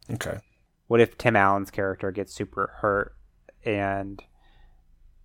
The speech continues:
Speaker 2: like, they were all arguing right beforehand and then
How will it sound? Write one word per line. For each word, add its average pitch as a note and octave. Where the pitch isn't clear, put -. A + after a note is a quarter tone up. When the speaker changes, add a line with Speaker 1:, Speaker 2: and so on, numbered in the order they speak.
Speaker 2:
like, G#2+
they A2+
were G#2+
all G#2+
arguing G#2
right G2+
beforehand G#2+
and G#2
then G2+